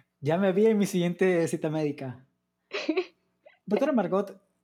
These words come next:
Speaker 1: tengo una infección de Yakubyo Gami. ¿Qué me puede recetar?"
Speaker 2: <laughs> Le voy a recetar que se vaya a su casa y deje de estar inventando.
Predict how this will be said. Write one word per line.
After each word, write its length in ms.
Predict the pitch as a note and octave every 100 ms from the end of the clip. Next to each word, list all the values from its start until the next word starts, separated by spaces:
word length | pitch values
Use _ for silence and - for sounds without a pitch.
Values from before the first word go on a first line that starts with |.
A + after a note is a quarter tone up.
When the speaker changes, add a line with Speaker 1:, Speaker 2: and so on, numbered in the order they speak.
| _
Speaker 1:
tengo 480 | - B3+ D4 D4+ A3
una 200 | G#3+ A#3+
infección 480 | B3 F#3+ - F#3+ G3
de 120 | G#3+
Yakubyo 400 | F3 - F3+ F#3
Gami. 360 | D3 D3 A#2 - _ _ _ _ _ _ _ -
¿Qué 120 | G3
me 100 | A#3
puede 180 | B3 G3+
recetar?" 520 | G3+ E3 C#3 D3+ C3 - _ _ _ _ _
Speaker 2:
<laughs> 100 | -
Le 580 | B3+ B3+ B3+ - B3 A#3+
voy 120 | B3+
a 60 | D4+
recetar 460 | F#4 A#3 A#3 B3
que 80 | C4+
se 180 | A#3+ G#3+
vaya 220 | A3 A3+
a 40 | C#4+
su 140 | G#3+
casa 300 | - G#3+ -
y 40 | C#4
deje 220 | B3+ B3+
de 60 |
estar 200 | B3+ -
inventando. 840 | A3 G#3+ A#3+ C4+ - D4+ F4 D#4+ D#4